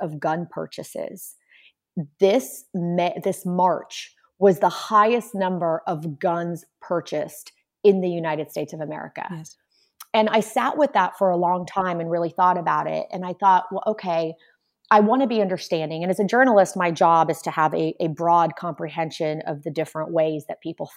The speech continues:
Speaker 1: think. And I, I always try to do that. And I understand that in uncertain times, people want to protect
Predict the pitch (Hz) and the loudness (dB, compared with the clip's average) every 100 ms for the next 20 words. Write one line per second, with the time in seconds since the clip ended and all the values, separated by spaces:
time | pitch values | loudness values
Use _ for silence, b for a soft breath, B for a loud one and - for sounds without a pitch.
0 | - 160 - - _ 160 160 151 156 - | -4 -4 -4 -20 _ -6 -4 -2 -4 -8
1 | - 160 - 160 156 - 165 160 160 160 | -10 -6 0 0 -2 -8 -10 -8 -8 -10
2 | 165 - - 196 220 294 339 349 339 - | -8 -6 -8 -2 0 0 0 -4 -4 -8
3 | 143 139 160 208 B B B _ 190 175 | -8 -10 -12 -12 B B B _ 4 6
4 | 170 - - 208 190 - 190 180 - 196 | 2 0 -4 -2 -2 0 -2 -2 -4 -4
5 | 214 180 175 165 165 160 - 160 147 156 | -4 -8 -6 -6 -6 -8 -8 -8 -6 -6
6 | 156 156 - 165 160 - 147 | -6 -8 -10 -14 -12 -10 -12